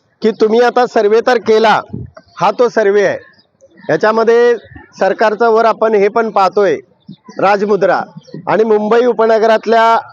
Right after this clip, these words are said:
बृहन्मुंबईतल्या आदिवासी पाड्यांचा हा सर्व्हे आहे. सरकार म्हण-,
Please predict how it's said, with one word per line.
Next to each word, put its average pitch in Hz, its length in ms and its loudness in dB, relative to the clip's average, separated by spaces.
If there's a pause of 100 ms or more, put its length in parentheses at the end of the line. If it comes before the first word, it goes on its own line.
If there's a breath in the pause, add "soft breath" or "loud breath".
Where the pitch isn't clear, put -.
बृहन्मुंबईतल्या 214 720 0
आदिवासी 208 420 0
पाड्यांचा 202 520 0
हा 196 120 2
सर्व्हे 180 320 0
आहे. 143 100 0 (500)
सरकार 226 340 0
म्हण-, 226 460 -2